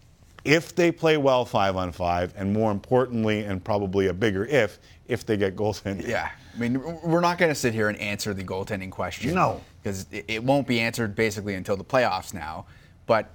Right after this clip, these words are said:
Speaker 2: like you said, a lot of good signs. And I think a lot of it comes from sort of how they've rejigged the lines with specifically the McDavid and, and playing with Kane now and Yamamoto. Yamamoto and Kane have been insane lately.
Speaker 1: Yeah.
Speaker 2: Like, Evander Kane, you saw his goal last night.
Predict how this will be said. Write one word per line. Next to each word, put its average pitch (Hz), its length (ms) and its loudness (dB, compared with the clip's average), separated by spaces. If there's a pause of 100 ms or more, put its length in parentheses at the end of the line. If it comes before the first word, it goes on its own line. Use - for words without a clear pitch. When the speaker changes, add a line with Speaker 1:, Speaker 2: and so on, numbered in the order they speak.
(120)
Speaker 2:
like 147 180 4
you 123 40 -2
said, 120 300 2
a 104 60 -2
lot 120 240 2
of 135 80 -2
good 127 140 0
signs. 101 420 0
And 113 80 -2
I - 20 -4
think 175 140 -2
a 220 40 -2
lot 113 280 2
of 113 80 -2
it - 100 -6
comes 110 260 -2
from 101 380 -2 (360)
sort 123 180 2
of 117 40 -4
how 135 80 4
they've 123 200 2
rejigged 120 540 0
the 104 80 2
lines 98 500 -2
with 95 280 -4 (200)
specifically 117 800 -2
the 95 200 0
McDavid 104 800 0 (320)
and, 95 200 -4
and 92 380 -8
playing 117 240 2
with 104 160 -4
Kane 110 340 -2
now 107 180 2
and 104 80 0
Yamamoto. 98 760 0 (220)
Yamamoto 147 480 2
and 98 80 -6
Kane 120 280 0
have 98 200 -4
been 92 200 -6
insane 113 600 0
lately. 87 420 -10 (100)
Speaker 1:
Yeah. - 200 -10
Speaker 2:
Like, 120 100 2
Evander 165 320 2
Kane, 170 280 0
you 123 60 0
saw 165 180 2
his 120 100 -2
goal 127 240 2
last 110 280 0
night. 131 240 0